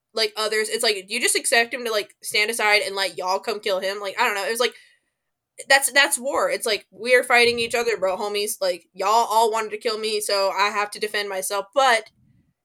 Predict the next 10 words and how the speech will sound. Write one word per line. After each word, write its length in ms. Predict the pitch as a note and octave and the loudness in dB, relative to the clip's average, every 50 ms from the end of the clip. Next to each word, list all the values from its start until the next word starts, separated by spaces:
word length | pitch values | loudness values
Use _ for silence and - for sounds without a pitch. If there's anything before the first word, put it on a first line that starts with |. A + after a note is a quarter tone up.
| _ _ | _ _
you 140 | - B3 | -4 -4
know, 120 | A3 A3 A3 G#3 | -2 -2 0 2
it, 120 | A#3+ B3+ | 4 4
it 220 | B3+ A#3+ - B3 A#3 | 4 4 2 0 0
is 160 | A3+ A#3 A#3 | -2 -4 -6
genocide. 440 | - F#3+ G3 G3+ - - G3+ G#3+ - _ _ _ - | -12 -14 -14 -14 -16 -12 -14 -14 -14 _ _ _ -18
It, 100 | G#3+ G#3+ - | -16 -14 -12
it, 120 | A3+ A#3 | -14 -12
it's 220 | - G#3 A3 A3 - _ - | -10 -10 -12 -12 -14 _ -8
kinda 200 | - A#3 A3 G#3 | -4 -4 -4 -4